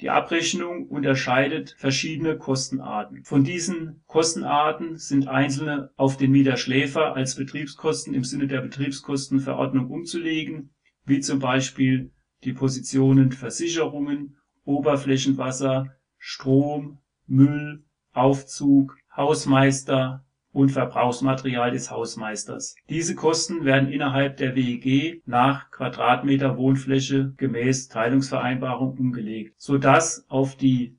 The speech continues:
Einheit des Mieterschläfers anteilig Kosten entfallen, bezogen auf die Wohnfläche von zweiunddreißig Komma siebenunddreißig Quadratmeter.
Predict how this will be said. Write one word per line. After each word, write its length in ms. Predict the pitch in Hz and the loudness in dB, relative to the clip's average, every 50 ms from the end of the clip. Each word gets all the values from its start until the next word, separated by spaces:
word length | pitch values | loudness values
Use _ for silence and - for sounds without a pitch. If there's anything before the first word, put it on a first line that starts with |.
| _ | _
Einheit 480 | - 123 135 156 151 147 147 151 151 139 | 0 2 2 2 4 4 4 4 4 2
des 160 | 139 135 - | 0 0 2
Mieterschläfers 1000 | 135 131 131 127 120 - - 120 123 160 175 139 156 147 147 143 - - - _ _ | 0 0 2 0 -4 -4 -4 -2 0 0 2 2 2 0 0 -2 -4 -8 -12 _ _
anteilig 800 | - 127 135 135 - - 135 131 135 139 135 139 139 135 - - - | 0 0 0 0 0 0 2 2 4 4 4 4 2 0 -2 -6 -4
Kosten 680 | - 151 156 151 - - - - 160 160 160 156 151 - - | 0 2 2 2 2 -2 -6 -8 -8 -8 -8 -8 -10 -10 -2
entfallen, 720 | - 139 139 135 - - 131 131 135 143 143 143 147 - - | 2 2 2 2 2 2 4 4 4 4 2 -2 -4 -6 -10
bezogen 480 | - 135 - - 139 139 143 139 147 | -8 -8 -4 2 2 4 4 4 2
auf 180 | 131 123 117 - | 0 -2 -2 -2
die 140 | 131 120 107 | -4 -2 0
Wohnfläche 560 | 127 135 143 139 135 135 139 139 139 139 135 | 2 2 2 2 0 2 2 2 2 2 -2
von 160 | - 135 127 | -4 -4 -4
zweiunddreißig 680 | 120 - 120 113 113 123 127 127 127 127 127 127 120 - | -4 -4 -4 -2 -2 -2 -2 -4 -4 -4 -4 -4 -4 -6
Komma 200 | - 127 120 117 | -4 -4 -4 -4
siebenunddreißig 760 | - - 131 123 127 127 120 113 - 117 113 117 113 - - | -4 -4 -4 -2 -2 -2 -2 -4 -6 -6 -4 -4 -4 -6 -6
Quadratmeter. 920 | - 127 117 - - 104 104 104 104 104 104 101 101 98 98 98 - - | -8 -8 -8 -6 -2 0 0 0 0 -2 -6 -8 -8 -8 -10 -10 -12 -14